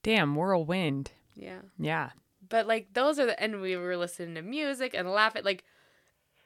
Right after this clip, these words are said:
Speaker 2: it was just like, "What?" Like, the whole time it was just like, "What are we doing? Like, this is hilarious." Those are the fun, those are the fun trips. The,
Speaker 1: Yeah.
Speaker 2: like, the fuckery.
Speaker 1: <laughs> Yeah.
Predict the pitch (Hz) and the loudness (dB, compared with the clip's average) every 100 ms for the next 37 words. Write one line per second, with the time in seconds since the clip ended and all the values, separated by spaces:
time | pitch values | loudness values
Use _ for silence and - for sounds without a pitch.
0 | _ _ _ _ _ 185 _ - 240 240 | _ _ _ _ _ -20 _ -4 -2 -2
1 | 226 233 214 208 - 185 180 190 226 240 | -4 0 0 0 -10 -10 -4 -2 -2 -4
2 | - _ - 226 233 262 302 262 214 190 | -8 _ 0 2 4 4 4 4 2 2
3 | 185 190 185 175 160 160 220 - 190 170 | -6 -4 -6 -6 -12 -12 -10 -8 -10 -8
4 | 165 151 160 170 160 156 170 175 208 180 | -10 -8 -6 -4 -6 -8 -8 -8 -10 -12
5 | 175 165 160 160 - - - _ _ _ | -10 -8 -6 -8 -10 -14 -20 _ _ _
6 | _ 190 226 240 220 185 180 - 196 - | _ 0 2 4 2 -2 -2 -2 -4 -4
7 | 196 190 180 175 - - - - - 208 | 0 0 -2 -8 -12 -12 -16 -16 -6 4
8 | 196 180 - - _ _ _ - 196 180 | 6 4 0 -18 _ _ _ -10 -4 -4
9 | 180 - 67 - - _ _ - - - | -6 -12 -12 -14 -18 _ _ -12 -10 -2
10 | 196 - - - 294 - - - _ _ | 0 8 6 8 4 4 0 -4 _ _
11 | - _ - | -20 _ -4